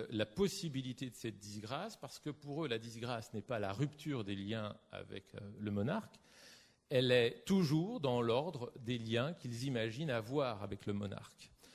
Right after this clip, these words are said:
Donc, ils servent finalement, euh, naturellement, euh, le roi au risque de la disgrâce. Ils l'acceptent volontairement. Ce qui n'est pas sans évoquer, euh,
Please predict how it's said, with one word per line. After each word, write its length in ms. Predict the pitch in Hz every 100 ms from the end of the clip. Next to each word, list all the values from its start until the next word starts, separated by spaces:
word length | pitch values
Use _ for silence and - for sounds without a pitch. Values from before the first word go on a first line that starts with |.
| - _
Donc, 300 | 139 147 - -
ils 140 | 160 139
servent 520 | - 190 147 113 104
finalement, 720 | - 120 101 104 131 185 160
euh, 180 | 113 117
naturellement, 920 | 107 147 151 143 117 113 127 185 190 123
euh, 260 | 110 104 110
le 140 | 110
roi 360 | 113 131 208 156
au 100 | 131
risque 460 | 160 269 - - - 131
de 140 | 117
la 380 | 117 123 139 113 113
disgrâce. 580 | 107 104 95 98 107 -
Ils 140 | 123 127
l'acceptent 560 | 113 - - 240 -
volontairement. 720 | 107 107 98 - 95 104 151 - - - - - - _ _
Ce 140 | - 139
qui 340 | - 196 185
n'est 120 | 156 135
pas 160 | 131
sans 220 | - 117
évoquer, 640 | 117 104 110 - 190 190 -
euh, 260 | 120 110